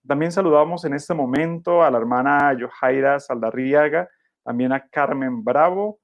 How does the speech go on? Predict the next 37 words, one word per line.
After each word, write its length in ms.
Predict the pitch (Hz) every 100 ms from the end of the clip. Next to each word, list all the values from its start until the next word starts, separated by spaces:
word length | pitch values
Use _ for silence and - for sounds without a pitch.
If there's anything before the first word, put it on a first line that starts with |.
| _ _ -
también 320 | 120 131 127
se 140 | 143
conecta 400 | 127 120 - 135
con 160 | 135 113
nosotros 460 | 113 139 135 147
nuestra 300 | 143 123 -
compañera 640 | - 107 113 110 120 139 139
allí 260 | 120 135
de 120 | 139
oficina, 920 | 135 135 107 - 160 175 147 139 139 - _ 120
la 60 |
hermana 360 | 113 117 127 131
Carito 460 | 120 117 120 -
Rojas. 520 | 117 139 180 180 165 131
Hola, 160 | 135
Carito, 380 | - 123 143 147
¿cómo 200 | 127 127
estás? 440 | - 165 190 - _ _ _ _ _
Fanny 340 | - 143 156
Gordillo, 800 | 135 123 120 156 185 175 196 196
Arnulfo 520 | - 123 135 139 120 -
Castro, 760 | 165 180 - 185 185 180 -
Andrea 640 | - 127 123 135 143 156
Barrera, 720 | 147 120 120 123 139 139 151
que 100 | -
nos 160 | 117 113
dice: 280 | 127 127 143
"Muy 320 | 143 147 156
buenos 360 | 147 151 147 139
días, 400 | 151 156 151 156
mil 580 | 147 147 165 190 202 196
bendiciones 800 | 202 175 135 - 147 147 156
para 300 | - 135 123
todos 360 | - 147 151 151
y 40 |
sus 240 | 131 127 -
familias". 720 | 113 127 143 117 107 - -